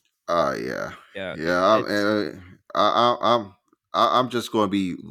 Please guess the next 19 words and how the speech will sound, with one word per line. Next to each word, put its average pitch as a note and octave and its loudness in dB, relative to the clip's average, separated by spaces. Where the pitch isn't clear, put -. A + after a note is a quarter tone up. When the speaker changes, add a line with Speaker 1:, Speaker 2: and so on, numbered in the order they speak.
Speaker 1:
keeping G#2+ -2
up G2 0
through F#2+ -6
the D#2+ -10
podcast D2+ -2
because, E2+ -6
uh, D2+ -6
I A2+ 6
s-, - -6
I, A2+ 4
I A#2 4
just A2+ 0
still G#2 0
normally, F#2 -4
I F2 2
just - -8
can't F2+ -4
get D#2 -4
into, D2+ -6